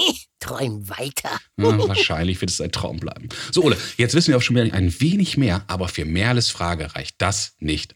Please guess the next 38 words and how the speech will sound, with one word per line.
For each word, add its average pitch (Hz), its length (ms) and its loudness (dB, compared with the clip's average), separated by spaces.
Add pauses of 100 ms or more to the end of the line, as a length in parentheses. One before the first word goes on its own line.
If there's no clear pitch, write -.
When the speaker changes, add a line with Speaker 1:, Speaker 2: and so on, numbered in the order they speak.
Speaker 2:
aus. 65 400 0 (300)
Speaker 1:
Stimmt, - 420 -2
gut 392 220 -2
erkannt. 156 440 -4
Es - 160 -2
reicht - 300 -12
wieder - 220 -6
mal 139 200 -2
nicht. 151 380 -8 (220)
Speaker 2:
Ja, 78 180 -4
ja. - 160 -6 (240)
Aber 180 240 6 (180)
ich - 200 -2
hab 170 120 -4
eine 135 220 4
Idee, 98 380 2 (180)
wer 87 160 -2
uns - 240 -4
helfen - 280 0
kann. - 260 -10 (840)
Speaker 1:
Ich - 180 -20
glaub - 300 -10
kaum. 208 440 2 (220)
Speaker 2:
Ja, 311 220 2
du 226 100 -2
wirst 190 180 2
schon 151 160 4
sehen. 131 180 4 (240)
Und 87 160 -2
dafür 135 280 0
nehme 98 160 2
ich 92 80 -4
einfach 92 200 -2
mal 87 100 0
die 85 80 0
Buchstaben 90 540 0
deines 165 420 2
Namens, 85 280 0